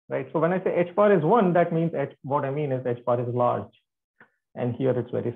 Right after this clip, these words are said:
small, right? In the same way that here you can say that V by C is much less than one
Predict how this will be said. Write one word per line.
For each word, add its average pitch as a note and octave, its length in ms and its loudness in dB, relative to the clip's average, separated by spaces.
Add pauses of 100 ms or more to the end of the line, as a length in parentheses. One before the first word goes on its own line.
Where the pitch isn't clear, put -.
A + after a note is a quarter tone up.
small, G#2+ 300 -6 (1120)
right? D3 360 -2 (800)
In D3+ 100 0
the D#3 160 4
same F3+ 220 4
way E3+ 200 6
that C#3+ 300 2 (1600)
here F#3 240 6
you F3+ 120 6
can D#3 260 2
say D#3+ 120 6
that C#3 180 4
V D#3 200 4
by E3+ 320 4
C D3 160 2
is B2+ 140 -2
much C3+ 260 -2
less B2+ 220 0
than A2+ 200 -4
one D3+ 380 0